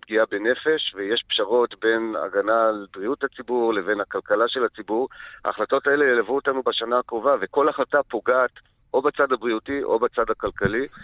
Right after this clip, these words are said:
אין מה לעשות, אין שם, אה, אמת אחת. אה, דיברנו על הכנסת שמבקרת,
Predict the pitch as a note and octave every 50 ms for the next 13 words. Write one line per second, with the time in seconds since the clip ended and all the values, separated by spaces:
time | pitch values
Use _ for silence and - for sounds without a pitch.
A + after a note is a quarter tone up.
0 | - - - - - - - B2 C3 C3+ C3+ C3 B2+ A#2 - - C#3 A#2 - -
1 | A#2+ A#2+ - D3 C3+ C3 B2 A#2+ A#2 A2 E2 G#2+ A2 A#2 A#2 - - G#2 - -
2 | C3 C3 A#2+ - _ A#2 G#2+ G#2+ G#2 G2+ G2+ G2 - G#2 G2+ A2+ A2 A2+ A2+ G#2+
3 | G2+ - - C3 C3 - C#3 - C3+ C3 A2+ A2+ A#2 - B2+ A#2 A#2 A2+ G#2+